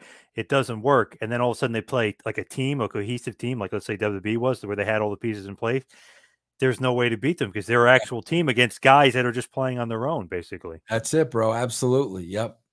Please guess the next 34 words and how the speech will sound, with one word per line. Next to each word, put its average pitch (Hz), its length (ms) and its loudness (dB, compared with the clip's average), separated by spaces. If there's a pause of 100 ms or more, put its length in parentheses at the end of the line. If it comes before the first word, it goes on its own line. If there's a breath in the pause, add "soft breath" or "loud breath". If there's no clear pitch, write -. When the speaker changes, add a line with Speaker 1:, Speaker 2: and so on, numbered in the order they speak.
(760)
Speaker 1:
So 139 440 0
with 156 460 -4
that, 127 420 4
it 120 100 -2
almost 156 380 0
ha-, 147 200 -6
kinda 151 220 -2
had 131 160 -2
your 120 140 2
idea 117 260 0
of 98 120 -4
the 104 100 -6
Millionaires 110 520 -2
Club, 98 320 -6
where 104 120 0
the, 104 80 -4
all 107 120 0
the 107 140 0
old 107 240 0
guys 104 320 4
are 101 100 -6
together, 101 460 -2 (300 soft breath)
all 120 100 0
the 107 80 -6
quote-unquote 107 380 -10
rich 113 180 -4
guys, 101 380 2
they're, 104 200 -2
they're 104 200 -2
together 101 480 -4 (260 soft breath)
against 110 240 -8
the 143 80 0
new 196 160 0
blood, 87 300 -8